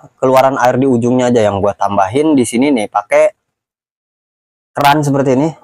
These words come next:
Ya, ini keran untuk pipa lima per delapan. Ini gue beli di online shop ya. Kalau nyari di material itu nggak nemu sih gue di toko akuarium juga susah gitu. Jadi gue beli da-, dapet dari online shop, ini harganya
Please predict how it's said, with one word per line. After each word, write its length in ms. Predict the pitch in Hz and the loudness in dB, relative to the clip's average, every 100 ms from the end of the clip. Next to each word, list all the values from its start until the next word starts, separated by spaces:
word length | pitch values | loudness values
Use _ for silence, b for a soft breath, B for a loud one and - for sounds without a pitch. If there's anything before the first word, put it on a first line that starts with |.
| - | -6
Ya, 160 | 107 98 | -4 0
ini 160 | 120 139 | 0 0
keran 320 | - 131 139 | 0 -2 -2
untuk 400 | 127 127 135 135 | -2 -4 -4 -4
pipa 240 | 131 123 | -6 -2
lima 240 | 135 123 117 | -2 -2 -2
per 80 | 110 | -4
delapan. 480 | 101 101 90 90 - - | -4 -4 -6 -8 -20 -6
Ini 140 | 117 135 | -2 0
gue 140 | 131 | 2
beli 180 | 117 127 127 | 2 0 2
di 140 | 123 120 110 | 2 2 0
online 320 | 110 110 110 | -2 0 -2
shop 240 | - 98 | -4 -8
ya. 80 | 78 | -8
Kalau 160 | - 110 | -2 -2
nyari 320 | 107 110 113 | 0 0 2
di 160 | 113 113 | 2 0
material 400 | 110 107 117 113 | -2 -2 -2 0
itu 480 | 110 147 147 143 139 _ _ _ _ _ | 0 0 0 -2 -6 _ _ _ _ _
nggak 220 | 101 113 | -4 -2
nemu 240 | 117 131 143 113 | 0 2 2 0
sih 80 | |
gue 160 | 113 120 | 2 2
di 40 | |
toko 200 | 113 - | 0 -2
akuarium 560 | 101 - 110 113 117 117 110 | -4 0 0 2 2 0 0
juga 240 | 104 - _ _ _ _ _ _ | 0 -2 _ _ _ _ _ _
susah 480 | - 117 - 160 143 | -6 -4 -2 -4 -4
gitu. 160 | 117 | -2
Jadi 120 | 113 131 | 0 2
gue 100 | 139 | 2
beli 160 | 139 | 2
da-, 300 | 139 127 123 | 2 2 2
dapet 320 | 123 113 156 131 | 2 0 -4 -2
dari 240 | 117 120 | 0 0
online 400 | - 110 110 - | 0 0 0 -2
shop, 160 | 151 127 | -4 -2
ini 160 | 131 | -2
harganya 720 | 135 123 104 110 135 127 127 | -2 -2 0 0 -2 -6 -12